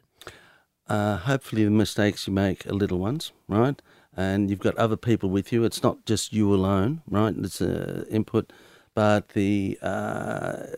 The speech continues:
yeah, it, it's, it's one of those things which you just have to live with,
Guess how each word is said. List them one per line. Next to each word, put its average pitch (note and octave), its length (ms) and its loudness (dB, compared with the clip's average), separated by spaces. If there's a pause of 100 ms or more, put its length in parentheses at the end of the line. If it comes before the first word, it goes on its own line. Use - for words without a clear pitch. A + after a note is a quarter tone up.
(120)
yeah, B2 180 4
it, - 280 0
it's, - 360 0 (640)
it's - 280 2
one F3 180 8
of E3 100 8
those C3 300 6
things B2 320 4
which A2 280 2
you A#2 100 -2
just B2 180 2
have G#2 140 -2
to - 80 -8
live G2+ 200 0
with, - 240 -10